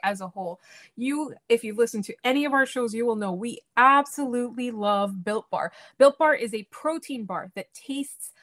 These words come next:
like a candy bar. It is delicious. It is low in calorie, low in sugar, high in protein. They taste like a candy bar, so you can literally get energy by eating something that tastes like a treat. I use them for breakfast. Scott uses them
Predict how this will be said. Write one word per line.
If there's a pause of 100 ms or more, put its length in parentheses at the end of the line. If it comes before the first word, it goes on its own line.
(140)
like
a
candy (140)
bar.
It
is
delicious.
It
is
low
in
calorie,
low
in
sugar, (300)
high
in
protein. (280)
They
taste
like
a
candy
bar,
so
you
can
literally
get
energy
by
eating
something
that
tastes
like
a
treat.
I
use
them
for
breakfast.
Scott
uses
them